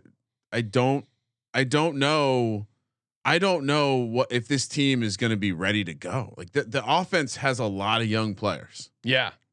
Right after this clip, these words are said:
Speaker 1: A lot of, a lot
Speaker 2: A lot
Speaker 1: of
Speaker 2: of
Speaker 1: young
Speaker 2: young
Speaker 1: players.
Speaker 2: players, a lot of new players. Like, wh-, where's the continuity on what? So they had a nice little run towards the end of last season, but all that, all the players and coaching staff and scheme
Speaker 1: You
Speaker 2: and system that was <laughs> involved in that, that's all gone.
Speaker 1: You,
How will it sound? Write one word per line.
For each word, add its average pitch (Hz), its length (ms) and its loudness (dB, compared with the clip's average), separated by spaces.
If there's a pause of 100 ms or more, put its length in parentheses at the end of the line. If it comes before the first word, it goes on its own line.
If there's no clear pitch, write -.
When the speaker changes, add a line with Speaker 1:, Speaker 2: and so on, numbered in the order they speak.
(100)
Speaker 1:
A 110 60 0
lot 123 440 2
of, 127 160 -6
a 107 100 -4
lot 104 460 2
Speaker 2:
A - 20 6
lot 220 180 4
Speaker 1:
of 254 40 2
Speaker 2:
of 254 60 0
Speaker 1:
young 240 180 2
Speaker 2:
young 220 80 -2
Speaker 1:
players. 202 560 2
Speaker 2:
players, - 20 -14
a - 40 -12
lot 214 220 2
of 220 80 0
new 214 260 0
players. 95 440 -8
Like, 170 120 -2
wh-, 196 200 0
where's 294 280 2
the 349 80 -2
continuity 151 920 -2
on 156 180 0
what? 175 340 -2
So 190 160 -2
they 180 160 2
had 208 320 -2 (160)
a 170 80 -4
nice 165 320 -2
little 156 160 -2
run 151 400 0
towards 139 260 -6
the 131 160 -4
end 147 240 -4
of 123 220 -4
last 123 320 -2
season, 151 500 -6 (400)
but 185 140 4
all 220 200 4
that, 202 340 2
all 190 180 0
the 208 80 0
players 202 420 0
and 160 360 -2
coaching 185 380 -2
staff 165 360 0
and 131 140 -8
scheme 175 360 -2
Speaker 1:
You 180 60 0
Speaker 2:
and 139 100 -8
system 190 300 -2
that 170 140 2
was 143 180 -2
<laughs> - 0 -
involved 185 360 0
in 160 60 -2
that, 151 200 0
that's 190 180 0
all 214 140 2
gone. 165 340 2
Speaker 1:
You, 160 100 2